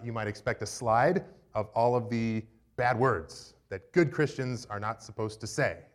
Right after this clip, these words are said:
And I could break out that list and say, "These words you should say, these words you should not say." Um, but I didn't make that slide, and I didn't bring that list with me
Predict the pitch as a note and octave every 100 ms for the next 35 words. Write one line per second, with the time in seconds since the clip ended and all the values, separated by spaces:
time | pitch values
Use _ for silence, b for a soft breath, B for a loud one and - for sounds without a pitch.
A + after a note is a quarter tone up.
0 | - F#2+ F#2 F2+ F#2 F#2+ - G2+ A2 G2+
1 | G#2 G#2+ G3 - G#2+ G#2 A2 G#2 b b
2 | - F#3+ F3 F#3+ G3 D3+ E3+ G#3 F#3+ -
3 | G3+ G3+ G3 B B F#3 E3+ E3 E3+ B2
4 | A#2 C#3+ C3+ - A#2+ G2+ A#2+ G2 - -
5 | _ _ _ - A2 F2+ D#2+ - _ _
6 | _ _ - F#2+ F#2 F2+ A#2 D3+ G#3+ G#3
7 | A3 C3 G#2 - F2+ F2 _ _ _ _
8 | _ A#2 A#2 F3 E3+ E3 F3 E3 C3 C3+
9 | C#3 C#3+ - - - b b B2 C3+ A#2
10 | G#2 G#2+